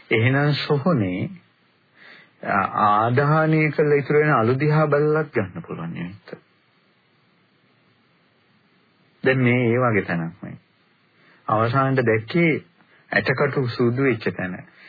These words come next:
එතනත් භාවනාව. දැන් මේ භාවනාව කරන්න අනිත් භාවනා ටික මුලින් කරලා තියෙන්න ඕනේ කියලා එකක් නෑනේ. මේ නවවෙනි භාවනාව තියෙන්නේ එක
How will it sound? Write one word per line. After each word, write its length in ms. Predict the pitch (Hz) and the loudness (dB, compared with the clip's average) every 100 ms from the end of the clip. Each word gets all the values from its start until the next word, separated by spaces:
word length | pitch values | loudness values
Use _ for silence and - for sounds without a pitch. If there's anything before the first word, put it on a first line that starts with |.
| - _ | -20 _
එතනත් 440 | 117 113 143 160 143 | -6 0 0 2 0
භාවනාව. 300 | 110 101 98 | 0 0 2
දැන් 240 | 113 110 127 | 0 0 0
මේ 240 | 117 127 | 0 2
භාවනාව 540 | 127 127 135 139 139 131 | 2 2 2 2 2 2
කරන්න 300 | 131 147 151 | 2 2 2
අනිත් 280 | 127 131 | 0 0
භාවනා 360 | 143 143 147 143 | 2 2 2 0
ටික 220 | 143 147 | 0 0
මුලින් 320 | 135 131 143 | 0 0 0
කරලා 340 | 127 113 127 139 | 0 0 0 0
තියෙන්න 260 | 147 147 | 0 0
ඕනේ 180 | 147 156 | 0 0
කියලා 200 | 151 160 | 0 0
එකක් 180 | 156 147 | 0 -2
නෑනේ. 320 | 143 143 147 - - - - - - | -2 -4 -4 -10 -20 -20 -20 -14 -2
මේ 220 | 127 120 | 0 2
නවවෙනි 480 | 113 110 113 123 127 | 2 4 4 2 2
භාවනාව 500 | 117 113 127 135 139 | 2 0 0 0 0
තියෙන්නේ 320 | 151 165 180 - | 0 2 2 0
එක 200 | 127 123 | -2 0